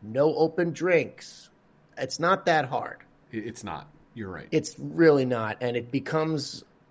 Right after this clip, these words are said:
Speaker 1: a, a, such a stressful experience every time. Now, my biggest issue when it comes to the covid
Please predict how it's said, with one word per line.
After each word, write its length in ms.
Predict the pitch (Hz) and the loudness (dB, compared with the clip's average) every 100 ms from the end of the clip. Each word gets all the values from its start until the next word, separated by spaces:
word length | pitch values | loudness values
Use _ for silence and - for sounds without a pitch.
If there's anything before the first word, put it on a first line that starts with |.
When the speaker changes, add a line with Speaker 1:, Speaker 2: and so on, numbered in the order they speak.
| _ _ | _ _
Speaker 1:
a, 400 | 151 131 - - | 0 0 0 -6
a, 60 | 123 | -6
such 300 | 113 170 165 | 0 0 2
a 60 | 160 | -2
stressful 540 | - 131 123 - 123 | -2 -4 -4 -2 -2
experience 640 | 117 - 120 113 110 107 - | -2 -6 -4 -2 -2 -6 -6
every 360 | 120 123 123 | -4 -4 -6
time. 460 | 120 110 98 90 78 _ | -8 -10 -10 -12 -14 _
Now, 420 | 139 135 127 117 - - | -2 0 0 -4 -8 -4
my 160 | 127 | -2
biggest 560 | 127 180 185 180 - - | 0 -2 0 -2 -4 -6
issue 340 | 156 147 143 131 | -6 -4 -4 -2
when 120 | 123 | -4
it 100 | 120 | -4
comes 320 | 131 120 117 | -6 -8 -8
to 80 | 123 | -8
the 100 | 110 | -10
covid 600 | - 131 120 110 101 | -2 0 0 -4 -8